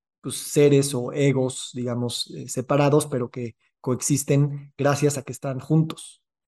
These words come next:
Y, y he pensado mucho en el ego y la simbiosis. Me gustaría ver tu opinión, porque todos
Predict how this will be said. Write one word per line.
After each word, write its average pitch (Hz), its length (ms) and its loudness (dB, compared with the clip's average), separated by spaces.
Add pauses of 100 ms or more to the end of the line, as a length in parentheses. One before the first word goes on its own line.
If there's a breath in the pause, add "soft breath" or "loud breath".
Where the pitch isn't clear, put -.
(200)
Y, 165 400 0
y 180 120 4
he 196 40 6
pensado 214 340 2
mucho 202 240 0
en 185 80 4
el 143 160 4
ego 151 380 0
y 135 120 -6
la 127 140 -8
simbiosis. - 960 -4 (300)
Me 139 140 -4
gustaría 151 420 4
ver 160 260 2
tu 175 80 0
opinión, 127 640 -4 (340)
porque 131 600 2 (460)
todos 185 540 -2